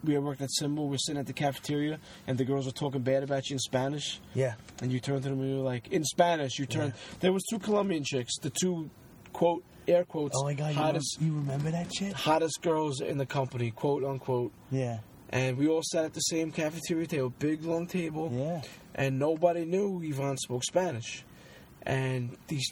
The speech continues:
Speaker 1: two girls
Speaker 2: Keep it on the D L, baby.
Speaker 1: these two girls were talking bad about you, whatever they were saying. So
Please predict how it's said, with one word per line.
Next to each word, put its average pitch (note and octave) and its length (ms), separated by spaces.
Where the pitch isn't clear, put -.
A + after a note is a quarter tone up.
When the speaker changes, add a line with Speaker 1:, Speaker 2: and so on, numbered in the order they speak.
Speaker 1:
two F3 160
girls E3+ 320
Speaker 2:
Keep D3+ 60
it - 20
on D3+ 60
the D3+ 60
D E3 80
L, G3 180
baby. D#3+ 400
Speaker 1:
these D#3+ 180
two F#3+ 160
girls F#3 360
were D#3+ 80
talking F3 400
bad F#3+ 300
about F#3 300
you, F3+ 220
whatever E3+ 380
they F3+ 100
were F3 120
saying. G3+ 480
So D#3 520